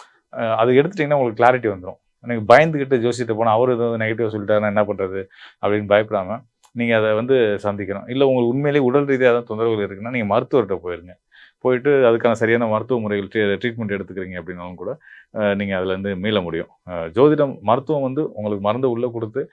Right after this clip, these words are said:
உங்களுடைய நோயை தீர்க்கிற மாதிரி, ஜோதிடம் வந்து உங்களுக்கான, ஆ, சரியான விளக்கங்கள் கொடுத்து, உங்களுக்கு பக்குவத்தை கொடுத்து, உங்க மனசுல ஒரு தெளிவை ஏற்படுத்தி உங்களுடைய பிரச்சனைகளை தீர்க்கும். இதுதான் நம்ம ஜோதிடம், மருத்துவம் சேர்ந்து செய்யக்கூடிய வேலைகள்.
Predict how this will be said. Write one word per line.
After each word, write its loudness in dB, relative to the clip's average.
உங்களுடைய -2
நோயை 2
தீர்க்கிற -4
மாதிரி, -4
ஜோதிடம் 2
வந்து -4
உங்களுக்கான, -4
ஆ, -6
சரியான 2
விளக்கங்கள் 0
கொடுத்து, -6
உங்களுக்கு 0
பக்குவத்தை -2
கொடுத்து, -6
உங்க -2
மனசுல -4
ஒரு -2
தெளிவை 0
ஏற்படுத்தி -2
உங்களுடைய -6
பிரச்சனைகளை -4
தீர்க்கும். -12
இதுதான் -4
நம்ம -6
ஜோதிடம், -2
மருத்துவம் -8
சேர்ந்து -4
செய்யக்கூடிய -8
வேலைகள். -8